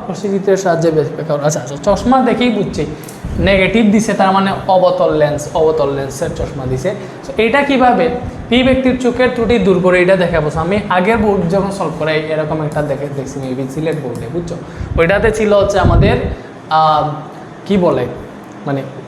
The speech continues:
উ-, উত্তল লেন্স দিয়ে চোখের দীর্ঘ দৃষ্টির সমাধান করছি। তাহলে এইটা যেহেতু মনে করো সে, মানে, স্ক্রিনে ফুটবল খেলা দেখতে পারতেছে না কাছ থেকে, তার মানে এটা রস-, রস-, মানে, কি বলে?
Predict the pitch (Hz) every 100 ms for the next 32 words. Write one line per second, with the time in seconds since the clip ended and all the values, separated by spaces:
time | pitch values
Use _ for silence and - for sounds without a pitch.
0 | - - 240 240 220 - 226 214 214 208
1 | 175 226 240 240 214 220 196 185 190 208
2 | 190 - 196 196 170 151 151 147 - 214
3 | - - - 180 - 220 220 294 269 277
4 | 277 269 247 165 170 165 165 185 196 -
5 | - - - 165 147 147 - 214 208 196
6 | 196 190 208 196 180 180 185 180 180 175
7 | 160 160 156 151 160 160 - 139 135 139
8 | 139 139 151 151 147 - 156 - 180 -
9 | 143 131 127 - 185 190